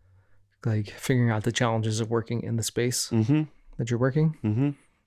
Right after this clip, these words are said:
Speaker 1: And so, like, if I have to build cabinets, I will be
Speaker 2: Mm-hmm.
Speaker 1: build some cabinets, you know?
Speaker 2: Right.
Speaker 1: Yeah.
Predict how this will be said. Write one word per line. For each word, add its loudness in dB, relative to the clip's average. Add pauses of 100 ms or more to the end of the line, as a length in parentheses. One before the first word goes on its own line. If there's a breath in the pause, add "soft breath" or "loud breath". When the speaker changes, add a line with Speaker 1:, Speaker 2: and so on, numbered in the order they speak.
(220)
Speaker 1:
And -4
so, 0
like, -2
if -2
I -4
have -2
to -4
build 0
cabinets, -4
I -2
will -2
be 0
Speaker 2:
Mm-hmm. 2 (180)
Speaker 1:
build -2
some -2
cabinets, -4
you -2
know? 2
Speaker 2:
Right. -2 (220)
Speaker 1:
Yeah. 0